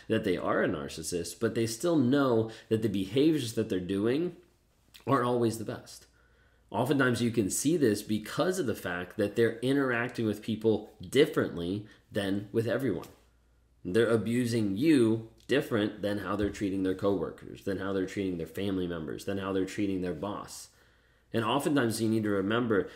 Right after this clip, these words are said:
they do understand how society works. They do understand that that raging and screaming that they do to you isn't gonna work in the office, isn't gonna work in the church, isn't gonna work in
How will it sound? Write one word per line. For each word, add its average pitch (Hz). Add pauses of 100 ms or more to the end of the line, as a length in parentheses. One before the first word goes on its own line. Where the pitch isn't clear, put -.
(140)
they 110
do 123
understand 113
how 101
society 95
works. - (480)
They 117
do 131
understand 117
that 95 (180)
that 98
raging 110
and 98
screaming 110
that 95
they 98
do 101
to 98
you 110 (200)
isn't 143
gonna 139
work 156
in 110
the 87
office, - (160)
isn't 139
gonna 127
work 131
in 110
the 95
church, -
isn't 139
gonna 120
work 123
in 110